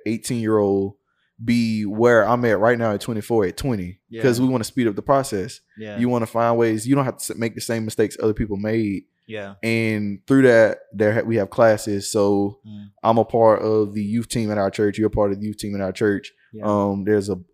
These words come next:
Speaker 1: class where we have everybody that's between the ages of, like, eleven to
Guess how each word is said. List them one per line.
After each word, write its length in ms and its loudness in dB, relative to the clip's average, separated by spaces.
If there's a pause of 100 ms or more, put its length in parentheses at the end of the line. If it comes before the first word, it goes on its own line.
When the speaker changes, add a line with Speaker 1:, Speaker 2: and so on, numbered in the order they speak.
(140)
Speaker 1:
class 400 4
where 80 0
we 80 -2
have 300 -2 (140)
everybody 520 2
that's 440 -6 (140)
between 300 -6
the 80 -4
ages 320 -4
of, 60 -6
like, 220 -4
eleven 460 -4
to 300 -2